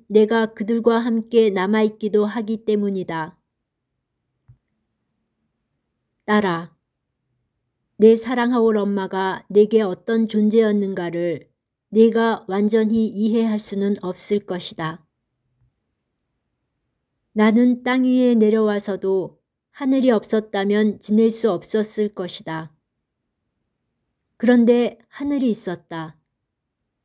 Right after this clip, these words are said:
내 엄마가 바로 내 하늘이었다.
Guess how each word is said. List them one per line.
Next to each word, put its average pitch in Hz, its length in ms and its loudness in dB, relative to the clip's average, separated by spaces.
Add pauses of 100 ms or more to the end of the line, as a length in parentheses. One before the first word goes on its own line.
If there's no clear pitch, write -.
(540)
내 214 180 6
엄마가 190 640 -2
바로 202 440 0
내 202 220 0
하늘이었다. 196 920 -4